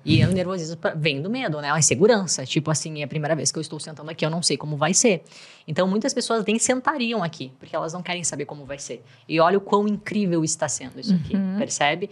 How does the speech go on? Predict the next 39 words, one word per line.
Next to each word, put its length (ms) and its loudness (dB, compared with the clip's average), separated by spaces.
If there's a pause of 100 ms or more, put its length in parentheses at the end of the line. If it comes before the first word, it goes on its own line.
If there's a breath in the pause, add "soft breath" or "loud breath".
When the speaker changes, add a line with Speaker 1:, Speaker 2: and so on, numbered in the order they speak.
(160 loud breath)
Speaker 1:
Então, 200 0
eu 80 4
gosto 420 4
dessa 240 -2
descoberta. 960 -4 (320 soft breath)
Por 140 6
mais 320 4
que, 80 2
às 100 4
vezes, 240 4
a 60 -2
descoberta, 720 0
ela 140 0
seja 320 4
frustrante... 960 0 (340 soft breath)
Né, 200 2
no 100 2
sentido 400 2
de 80 -2
não 180 2
saiu 340 0
como 180 -4
eu 60 -2
gostaria, 720 0
mas 280 0
mesmo 320 2
assim, 280 0
o 40 -4
que 120 -4
que 100 -2
me 80 2
traz? 480 2
Eu 140 4
hoje, 180 4
como 180 -2
mentora, 380 -2
tenho 160 -6
essa 180 -4
postura. 460 -2